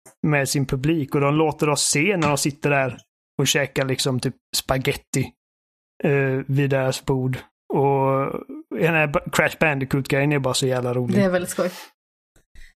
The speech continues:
Speaker 2: Jag måste bara säga, Oliver, jag tyckte det var så himla fint när du bara sa att det, det här är en intressant person jag vill vara med. Då blev man så här, "Ja,
Speaker 1: Ja.
Speaker 2: fint." <laughs>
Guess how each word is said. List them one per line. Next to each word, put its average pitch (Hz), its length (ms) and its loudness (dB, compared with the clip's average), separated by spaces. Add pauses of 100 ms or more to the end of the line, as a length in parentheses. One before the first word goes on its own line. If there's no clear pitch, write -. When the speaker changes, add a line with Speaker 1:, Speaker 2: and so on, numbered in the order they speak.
(220)
Speaker 2:
Jag 196 100 0
måste 190 200 2
bara 175 140 4
säga, 180 300 2
Oliver, 180 200 2
jag 190 120 2
tyckte 196 180 -2
det 196 40 4
var 196 60 4
så 214 100 0
himla 190 180 2
fint 208 340 2
när 190 80 2
du 190 80 0
bara 180 220 2
sa 180 220 0
att - 220 -6
det, 185 140 2
det 185 140 0
här 190 140 4
är 180 40 2
en 180 100 0
intressant 180 680 0
person 170 360 2
jag 170 100 2
vill 165 160 0
vara 170 400 2
med. 160 200 0 (680)
Då 202 60 0
blev 180 120 4
man 170 100 -2
så 170 80 0
här, 185 100 -2 (140)
"Ja, 202 200 2
Speaker 1:
Ja. 180 220 6
Speaker 2:
fint." 170 720 0
<laughs> - 40 -10